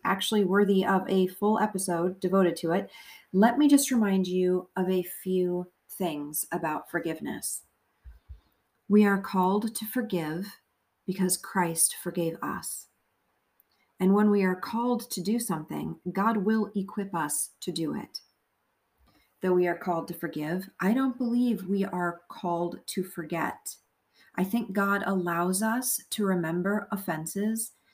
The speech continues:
to the extent that they help us stay relationally safer in the future. Forgiveness is not dependent on an apology or a changed person.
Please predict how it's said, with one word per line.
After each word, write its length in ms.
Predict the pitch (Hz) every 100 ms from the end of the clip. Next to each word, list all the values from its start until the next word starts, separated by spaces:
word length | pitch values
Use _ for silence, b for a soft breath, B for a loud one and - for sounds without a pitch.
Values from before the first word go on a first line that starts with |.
| _
to 120 | - 202
the 160 | 202
extent 680 | 190 - - 190 185 185 -
that 140 | 185 190
they 120 | 180
help 360 | 175 180 190
us 260 | 220 240 - -
stay 440 | - - 180 175
relationally 840 | 165 170 160 180 185 208 196 190
safer 720 | 185 - 175 175 - 240 240 - _ _
in 140 | 190 175
the 60 |
future. 480 | 165 170 - - - - _ _ _ _ _ _ _ _ _ b b b b b
Forgiveness 680 | - 214 196 190 208 262 269 -
is 140 | 165
not 360 | 165 170 202 -
dependent 760 | 233 208 226 196 147 139 - - _ -
on 140 | 190
an 100 | 175
apology 800 | 160 - 160 160 175 220 247 254 - _ _ _ _ -
or 160 | 170
a 80 | 165
changed 600 | - 190 170 170 170 160 - _
person. 540 | 170 151 147 143 147